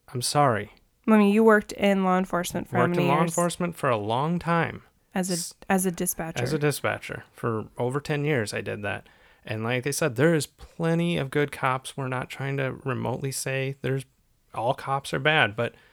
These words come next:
Speaker 1: they need to be more informed. And this idea that we're all Americans,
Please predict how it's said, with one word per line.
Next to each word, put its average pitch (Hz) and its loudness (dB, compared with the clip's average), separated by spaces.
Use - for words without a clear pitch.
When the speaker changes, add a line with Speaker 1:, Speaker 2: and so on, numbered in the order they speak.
Speaker 1:
they 131 -2
need 135 0
to 139 -6
be 127 0
more 113 0
informed. 135 -2
And 123 -4
this 117 -2
idea 127 0
that 120 0
we're 127 2
all 131 2
Americans, 123 -2